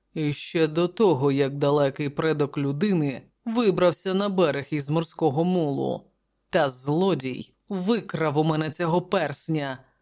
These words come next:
і я втратив усю свою могутність. Маги об'єдналися, щоб убити мене,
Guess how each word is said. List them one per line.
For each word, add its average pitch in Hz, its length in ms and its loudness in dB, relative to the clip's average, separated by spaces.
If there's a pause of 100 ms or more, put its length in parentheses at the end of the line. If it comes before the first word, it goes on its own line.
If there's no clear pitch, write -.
(120)
і 143 180 -2
я 139 140 -2
втратив 147 640 0
усю 147 280 -2
свою 151 300 -2
могутність. 151 840 0 (420)
Маги 156 540 -2
об'єдналися, 156 1300 0 (300)
щоб - 380 -2
убити 170 400 0
мене, 135 420 -2